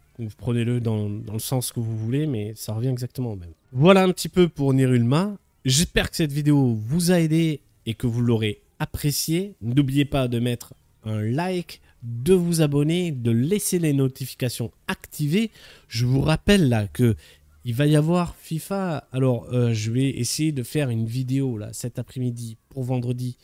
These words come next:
euh, matin. Parce que, tant bien, vendredi après-midi, il y aura une vidéo découverte. Euh, donc, je vais essayer de faire une vidéo qui met en corrélation les jeux de rôle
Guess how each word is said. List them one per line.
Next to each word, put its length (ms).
euh, 540
matin. 520
Parce 120
que, 340
tant 100
bien, 260
vendredi 380
après-midi, 360
il 40
y 60
aura 120
une 120
vidéo 400
découverte. 640
Euh, 280
donc, 160
je 80
vais 60
essayer 180
de 60
faire 120
une 120
vidéo 400
qui 160
met 80
en 100
corrélation 600
les 120
jeux 180
de 60
rôle 300